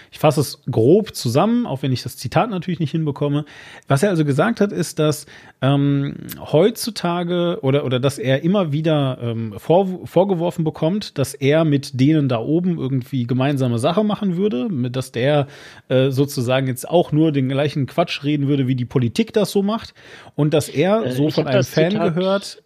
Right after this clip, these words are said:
Speaker 1: ja auch, äh, eigentlich dagegen sein müsste, dass das sein Job ist.
Speaker 2: Ich hab das Zitat vor mir.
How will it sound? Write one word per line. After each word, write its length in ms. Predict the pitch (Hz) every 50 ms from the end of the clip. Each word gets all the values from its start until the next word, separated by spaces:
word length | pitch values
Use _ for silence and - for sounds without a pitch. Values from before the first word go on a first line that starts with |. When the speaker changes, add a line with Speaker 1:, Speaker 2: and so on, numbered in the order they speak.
| _
Speaker 1:
ja 380 | - 131 143 160 165 170 170 - -
auch, 380 | 127 139 151 160 156 - - -
äh, 60 | - 131
eigentlich 520 | 135 - 147 165 175 165 147 151 143 -
dagegen 460 | - 160 139 131 127 156 147 127 117 110
sein 240 | 107 92 92 87
müsste, 340 | - - - - - 90 87 85
dass 140 | - -
das 140 | - 151 135
sein 200 | - 156 143 135
Job 240 | 110 139 127 - -
ist. 260 | - - - - - _ _ - - - - - - - - - - -
Speaker 2:
Ich 140 | 139 -
hab 60 | 170 160
das 120 | 165 151
Zitat 300 | - 185 165 - 156 160
vor 260 | - - - 135 117 110
mir. 320 | 107 98 95 101 101 101